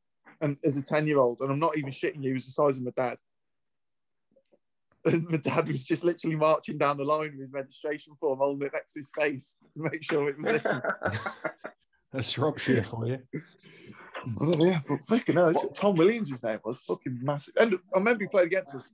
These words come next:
Speaker 1: We won six nil, and he signed for Shrewsbury off that game.
Speaker 2: How was he managed that?
Speaker 1: I know, ridiculous.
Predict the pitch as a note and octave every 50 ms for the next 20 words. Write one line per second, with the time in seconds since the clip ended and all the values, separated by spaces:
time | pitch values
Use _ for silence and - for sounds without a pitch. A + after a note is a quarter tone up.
0 | - C3+ E3 F#3 G3 F#3 E3+ F3+ F#3 E3+ D3+ - - F3 _ - - F3 E3+ C#3+
1 | B2+ - C#3 C3 C3+ B2 D#3+ D#3 D#3 D3 D3 C#3 - - - G#2 D3+ D3+ D3+ D3
2 | C#3 C#3+ C3 A#2+ A#2 - _ B2+ G#2+ - C3 B2 A#2+ A#2+ A2 - - - _ _
3 | _ _ D3+ D3+ - - - C#3 C#3 C#3+ - _ - - C3+ - - - - -
4 | - _ _ C#3+ C#3 - D3 C3+ - B2 A#2+ - G#2+ G2+ - _ _ - - -
5 | F#2+ G2 F#2 F#2+ F#2+ F#2+ F#2+ F2+ A2 A2+ C3+ - F3 E3 - _ - - - -
6 | - _ _ - - - _ _ - - - - - - - - - - _ -
7 | A2 A2 A2 G#2+ G#2+ G2+ - A#2+ G#2+ - - - G3+ G#3 - - -